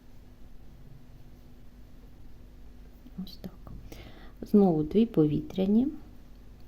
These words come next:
І у вершинку наступного стовпчика в'яжемо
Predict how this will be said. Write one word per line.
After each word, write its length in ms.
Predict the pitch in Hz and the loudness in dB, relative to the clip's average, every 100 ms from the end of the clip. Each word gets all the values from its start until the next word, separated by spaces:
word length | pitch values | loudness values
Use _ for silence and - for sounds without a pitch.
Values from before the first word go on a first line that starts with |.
| - - - - - - - | -16 -16 -16 -18 -18 -16 4
І 120 | 226 | 8
у 60 | 220 | 10
вершинку 580 | 190 190 208 208 208 214 | 8 4 6 6 6 6
наступного 760 | 240 254 - 185 - 170 170 | 6 4 -2 -4 0 2 2
стовпчика 640 | 165 - 226 - 254 - 233 | 0 0 0 0 -8 2 4
в'яжемо 640 | 175 175 190 196 185 185 | 4 2 4 2 4 2